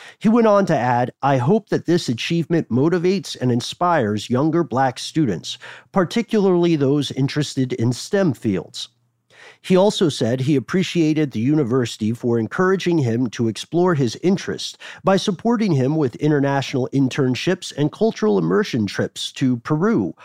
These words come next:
Hong Kong, and the United Kingdom. Johnson's senior thesis focused on developing algorithms to design a community-based preventative health intervention to decrease obesity in Canada.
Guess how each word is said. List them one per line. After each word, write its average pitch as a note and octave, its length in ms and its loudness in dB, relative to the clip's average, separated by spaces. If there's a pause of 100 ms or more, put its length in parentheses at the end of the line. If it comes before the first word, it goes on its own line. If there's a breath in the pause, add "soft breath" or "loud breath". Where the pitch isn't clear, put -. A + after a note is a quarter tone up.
(140)
Hong C#3+ 280 2
Kong, A2+ 460 0 (200 loud breath)
and C#3+ 260 2
the C3 80 0
United A#2+ 520 0
Kingdom. A2+ 460 -2 (600 loud breath)
Johnson's F#3+ 560 0
senior C#3 360 2
thesis C3 540 -2
focused D#3 460 0
on C#3 200 0
developing D#3+ 540 0
algorithms A2 880 -2
to E3+ 140 -2
design E3 420 2
a D3+ 60 0
community-based C#3 960 0
preventative D3+ 720 0
health C#3+ 360 0
intervention C#3 880 0
to G3 120 -2
decrease F3+ 500 -2
obesity G#2 580 -2
in F#2+ 120 -2
Canada. C3+ 480 0